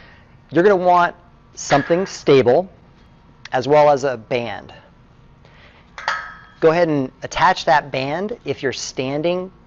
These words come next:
the band's going to be parallel to the ground. Chest is proud. You can square your stance, split your stance, whatever you're comfortable with. Keep that chest proud, neutral spine, palms facing one another,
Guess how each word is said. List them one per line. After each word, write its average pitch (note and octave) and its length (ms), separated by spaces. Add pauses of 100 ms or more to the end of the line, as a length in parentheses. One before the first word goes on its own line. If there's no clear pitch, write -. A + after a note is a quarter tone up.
(220)
the C3+ 80
band's C#3+ 400 (180)
going C#3 220
to C3+ 100
be C3+ 240 (200)
parallel C#3 400
to B2+ 60
the A#2+ 60
ground. C3+ 460 (640)
Chest E3 300
is C#3+ 80
proud. D3+ 440 (160)
You D3 100
can C#3 120
square D#3 280
your D#3 100
stance, D3 600 (160)
split - 420
your D3+ 80
stance, C#3+ 640
whatever C#3 260
you're C#3+ 100
comfortable C#3 380
with. C3+ 240 (640)
Keep - 160
that F3 180
chest - 300
proud, D#3+ 240
neutral D#3 240
spine, D3+ 480 (480)
palms E3+ 380
facing F#3 420
one C#3+ 140
another, C3+ 360